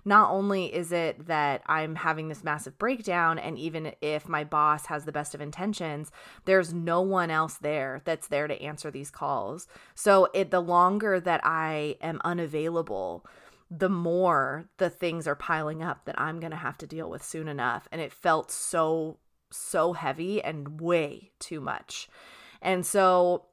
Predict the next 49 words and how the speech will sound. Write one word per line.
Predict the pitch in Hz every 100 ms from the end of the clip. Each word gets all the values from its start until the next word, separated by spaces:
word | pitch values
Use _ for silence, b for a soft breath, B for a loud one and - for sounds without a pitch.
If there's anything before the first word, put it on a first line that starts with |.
| _
over | 196 226 240 277
the | 285
past, | - 196 180 175 - - - - -
you | 180
know, | 147
at | 151
this | 143 160
point, | - 165
it | 151
was | 151
five | - 147 143
or |
six | 170 180 -
years, | 160 151 120 120 -
I've | - 143 156 160 -
had | - 156 156 147
several | - 160 175
trainers. | - - 160 139 135 156
They | 160
were | 156
in | 160
our | 165
learning | 156 160
development | 185 180 139 151 135
side | 156 156
that |
I | 156
mentioned | 156 160 160
earlier | 104 165 160 151 147 B B B B 190
that | 190 180 170 165 -
were, | 180 180 170 165 160 -
are | 175 214
amazing. | 254 349 247 160
I | -
mean, | 214 202 - -
currently, | - 285 269 185 185 185 285 -
one | 185 190
of | 185
them | 180 175
has | 196 175
worked | 180 180
for | 190
me | 185
for | 180 190
nine | 175 170 175 202
and | 202 185
a |
half | - 196 202
years, | 226 247 - - -